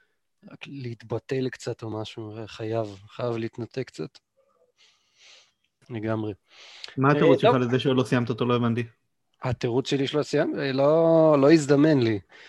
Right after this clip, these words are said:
Speaker 1: אה, אם היה לי קצת זמן, אז ניסיתי קצת ל-, להכניס כל מיני שיפורים לבוט וכאלה. אה, או שהייתי עם הילד והאישה, כי אתה יודע, אין גנים, אין כלום. אה, אז אם אני לא,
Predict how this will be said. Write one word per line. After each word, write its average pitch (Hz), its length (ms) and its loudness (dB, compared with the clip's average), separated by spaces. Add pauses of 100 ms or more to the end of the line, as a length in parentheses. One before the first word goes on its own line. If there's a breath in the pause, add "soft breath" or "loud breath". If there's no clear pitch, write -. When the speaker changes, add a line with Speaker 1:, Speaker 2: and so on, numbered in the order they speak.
(320 loud breath)
Speaker 1:
אה, 127 340 0
אם 147 200 2
היה 151 100 4
לי 147 120 0
קצת 127 240 -2
זמן, 135 340 0
אז 117 160 -2
ניסיתי 117 340 -6
קצת - 280 -10
ל-, 117 140 0
להכניס 113 340 -4
כל 123 120 -4
מיני 123 180 -2
שיפורים 123 500 -4
לבוט 143 540 0
וכאלה. 185 440 -4 (1040 soft breath)
אה, 117 260 -2
או 117 140 -2
שהייתי 156 460 -2
עם 151 120 -2
הילד 147 1040 -2
והאישה, 135 520 -4 (120)
כי - 100 -16
אתה - 200 -16
יודע, 214 180 -10
אין 131 240 -4
גנים, 123 440 -2
אין 113 120 -4
כלום. 104 500 -6 (520)
אה, - 40 -20 (920 soft breath)
אז 110 240 -12
אם 123 300 -4
אני 123 180 0
לא, 120 560 0